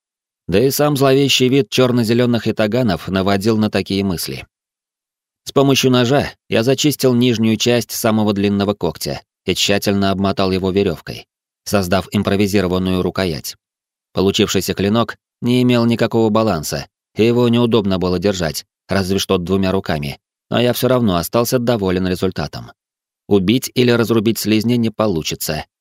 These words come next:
но если коготь действительно ядовит, то противник будет отравлен. Система неожиданно изменила описание предмета. Коготь пожирателя плоти. А измененный некроорганический материал.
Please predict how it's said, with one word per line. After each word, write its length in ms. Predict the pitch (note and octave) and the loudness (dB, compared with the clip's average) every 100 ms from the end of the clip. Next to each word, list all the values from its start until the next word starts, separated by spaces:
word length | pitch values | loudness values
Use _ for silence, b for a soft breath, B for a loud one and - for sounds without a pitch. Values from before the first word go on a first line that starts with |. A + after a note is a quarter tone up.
| _ - | _ -6
но 80 | E2+ | -2
если 300 | E2+ E2 F2+ | -2 0 -2
коготь 480 | - F#2 E2 - - | 0 -2 0 -4 -6
действительно 600 | F2 F2 - G#2 G#2 F2+ | -4 -2 -2 -2 0 -2
ядовит, 500 | F2 E2 E2 D#2 - - _ _ _ | -2 -2 -2 -4 -6 -16 _ _ _
то 100 | A2 | -2
противник 520 | G#2 C3 - C3 B2+ | 0 0 2 2 2
будет 320 | A2 A2 A2+ A#2 | 2 0 2 0
отравлен. 520 | - F2 C#2+ C2 - _ _ _ _ _ | -2 -2 -4 -10 -14 _ _ _ _ _
Система 440 | - - - D3 D3 | -4 -2 2 2 4
неожиданно 560 | C#3 C3 A#2+ C3+ C3 | 4 2 2 2 2
изменила 600 | B2+ B2 G#2+ A2 A#2 A#2+ A2+ | 2 0 2 2 2 2 2
описание 540 | G#2+ G2+ G2 F#2 F#2 | 0 -2 -2 -2 -2
предмета. 520 | G2 F2+ E2 - C2 - _ _ _ _ _ _ _ | -2 -4 -4 -6 -12 -14 _ _ _ _ _ _ _
Коготь 280 | D3+ D#3 - | -6 -6 -6
пожирателя 500 | E3 C3 B2+ B2+ B2+ | -6 -2 -4 -2 -6
плоти. 440 | G#2+ F2 E2+ D#2 - _ - | -6 -8 -8 -12 -16 _ -4
А 160 | A#2 B2+ | -4 -4
измененный 640 | B2 A2+ A2+ A2 B2 C3+ | -6 -6 -4 -4 -4 -6
некроорганический 1000 | B2+ A#2 A#2 A2+ A2 G#2 G#2 G#2 G2+ - | -6 -6 -2 -2 -2 -2 -6 -8 -10 -10
материал. 520 | G2+ G2+ G2 E2 D2 | -10 -8 -8 -8 -10